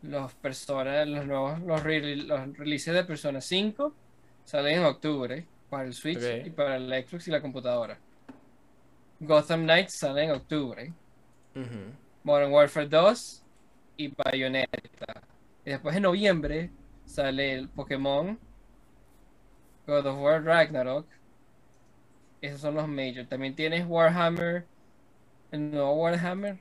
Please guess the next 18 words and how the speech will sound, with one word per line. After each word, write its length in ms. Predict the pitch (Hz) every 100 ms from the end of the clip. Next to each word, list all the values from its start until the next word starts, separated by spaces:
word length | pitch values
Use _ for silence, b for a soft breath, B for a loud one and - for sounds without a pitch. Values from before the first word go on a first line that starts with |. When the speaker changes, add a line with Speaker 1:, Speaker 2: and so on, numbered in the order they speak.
| -
Speaker 2:
¿El 80 | -
forty 220 | - 127
K 80 | 127
Speaker 1:
pero 300 | 143 117 - - - _ -
Speaker 2:
o 320 | 123 113 110
el 220 | 107 107
Speaker 1:
Sí, 120 | 104 139
Speaker 2:
normal? 120 | 131
Speaker 1:
Warha-, 260 | 131 135
el 100 | 147
nuevo 220 | 147 143 139
forty 260 | 170 151
K, 260 | - 123 117
forty 180 | - 127
K. 220 | - 120
Speaker 2:
Ok. 60 | 123 107 160
Speaker 1:
Dark 300 | 143 131 -
Tide, 320 | 123 120